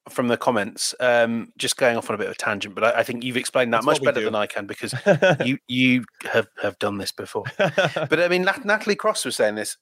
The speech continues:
Speaker 1: that, that Bruno was way better before Ronaldo joined. And I, I totally agree with that comment. But it was also when we, when, when I, when that popped up on our screen, we were talking about Pogba, and it just <laughs> makes me think the sort of,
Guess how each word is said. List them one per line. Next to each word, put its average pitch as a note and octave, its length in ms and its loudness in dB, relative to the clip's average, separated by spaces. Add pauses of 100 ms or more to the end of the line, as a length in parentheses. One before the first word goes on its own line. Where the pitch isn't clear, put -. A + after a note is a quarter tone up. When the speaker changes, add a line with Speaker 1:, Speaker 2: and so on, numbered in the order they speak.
Speaker 1:
that, C#3+ 200 2
that D3+ 160 2
Bruno D#3+ 340 4
was B2 160 -2
way B2+ 180 2
better B2 340 -2
before A2+ 500 -10 (140)
Ronaldo B2 480 0
joined. G#2+ 240 -6
And A2 180 -10
I, C3+ 220 0
I C3 120 2
totally A#2 280 -2
agree C#3+ 200 0
with A2+ 100 -2
that G#2+ 160 -2
comment. G#2+ 280 -4 (320)
But C#3 100 -4
it C#3 40 4
was C#3+ 80 2
also F3+ 260 4
when C3 160 4
we, C#3 100 4 (200)
when, C3 240 0
when C#3+ 140 2
I, C3+ 180 4
when D#3 160 2
that C#3 140 0
popped - 200 -2
up C3 120 -6
on B2 60 0
our A#2 80 2
screen, C#3+ 240 2
we A2+ 60 -2
were G#2 80 -6
talking - 300 -8
about G#2 180 -2
Pogba, A2+ 400 -2 (480)
and C3+ 100 0
it D3 80 2
just - 220 2
<laughs> E3 100 -4
makes - 160 -4
me D#3 80 0
think D3 220 -2
the A#2+ 60 -2
sort C#3+ 200 0
of, B2+ 100 -6